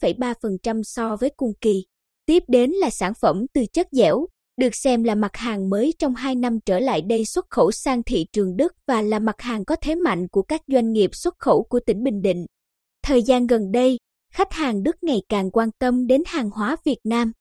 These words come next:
sẵn sàng sử dụng các sản phẩm nhập khẩu từ các nước phát triển khi sản phẩm đó có xuất xứ rõ ràng, chất lượng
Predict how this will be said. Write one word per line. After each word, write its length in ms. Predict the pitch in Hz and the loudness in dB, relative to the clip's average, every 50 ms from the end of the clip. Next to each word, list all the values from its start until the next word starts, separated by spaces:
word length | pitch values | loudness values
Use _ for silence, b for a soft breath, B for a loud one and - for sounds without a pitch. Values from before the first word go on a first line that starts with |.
| _ _ _ _ _ | _ _ _ _ _
sẵn 260 | - - - 240 190 214 | -8 -4 -2 0 0 0
sàng 240 | - 320 269 226 | 0 0 0 0
sử 200 | 208 - - 190 226 254 | 0 0 0 0 2 4
dụng 200 | 269 202 180 185 | 4 4 4 2
các 120 | - 330 - | -2 -4 -4
sản 240 | - - 202 180 214 | -2 -2 -2 -2 -2
phẩm 240 | - - 226 175 208 330 | -2 -2 -2 0 2 2
nhập 160 | 359 294 - - | 2 2 0 -2
khẩu 280 | - - 190 147 190 285 - | -2 0 0 2 0 0 0
từ 120 | - 285 - - | 0 0 0 0
các 160 | 285 - - | -4 -2 0
nước 180 | 320 330 381 - - | 0 0 0 0 -2
phát 120 | 381 381 - | -4 -4 -2
triển 200 | - 254 165 175 233 | -2 -2 -2 -2 -2
khi 180 | - - 262 220 | -4 -2 -4 -2
sản 240 | - - 190 190 220 | -2 -2 -4 -4 -2
phẩm 300 | - 240 185 190 247 247 | -2 -2 -2 0 0 -2
đó 200 | 233 226 269 320 _ | -2 -2 -2 -4 _
có 120 | - 349 349 | -2 -2 0
xuất 240 | - - 381 - | 0 0 0 0
xứ 180 | - - 285 311 | -2 -2 -2 -2
rõ 220 | 302 - 226 156 247 | 0 0 0 0 0
ràng, 340 | - - 277 233 208 190 185 - _ _ _ _ _ _ - | 0 -2 0 0 0 0 -2 -6 _ _ _ _ _ _ 0
chất 180 | 370 381 - | 2 4 4
lượng 180 | 320 233 156 | 4 4 4